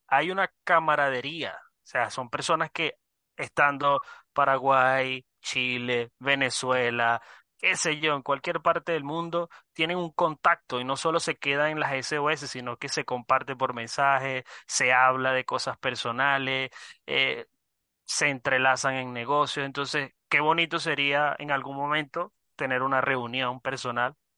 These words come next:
con todas estas personas. Y nada, de aquí adelante seguir acumulando esos activos, seguir acumulando experiencia y apalancarme del conocimiento, tanto como el tuyo, como de muchos compañeros que,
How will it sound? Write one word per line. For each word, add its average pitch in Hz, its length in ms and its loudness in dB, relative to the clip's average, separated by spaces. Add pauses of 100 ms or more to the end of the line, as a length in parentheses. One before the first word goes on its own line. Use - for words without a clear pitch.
(480)
con 127 200 0
todas 131 260 4
estas 135 240 -2
personas. 143 520 -2 (680)
Y 139 560 0
nada, 135 300 4
de 135 140 0
aquí - 160 -6
adelante 139 480 0
seguir 143 500 -2
acumulando 123 640 -4
esos 151 180 -2
activos, 151 760 -2
seguir 120 260 -6
acumulando 123 640 -4
experiencia 147 760 -2
y 139 100 -2
apalancarme 139 720 0
del 180 140 -8
conocimiento, 143 880 -4 (300)
tanto 131 320 0
como 120 240 -4
el 110 80 -10
tuyo, 135 420 -8
como 151 320 -4
de 127 80 -2
muchos 123 260 -10
compañeros 127 640 -4
que, 135 200 -8